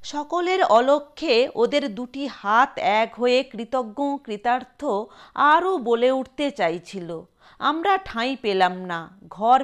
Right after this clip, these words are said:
পেলাম না, কিন্তু বাসে খানিকক্ষণ এই যে পাশাপাশি, এই বা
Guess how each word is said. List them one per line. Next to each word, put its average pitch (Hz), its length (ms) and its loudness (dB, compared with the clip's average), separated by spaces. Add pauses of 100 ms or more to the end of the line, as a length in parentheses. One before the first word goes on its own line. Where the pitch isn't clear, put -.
পেলাম 170 320 -4
না, 170 460 -14 (220)
কিন্তু 381 360 -2
বাসে 190 560 -2
খানিকক্ষণ 311 840 -4 (220)
এই 294 300 -4
যে 359 160 -4
পাশাপাশি, 285 920 -2
এই 233 360 -6
বা 403 160 0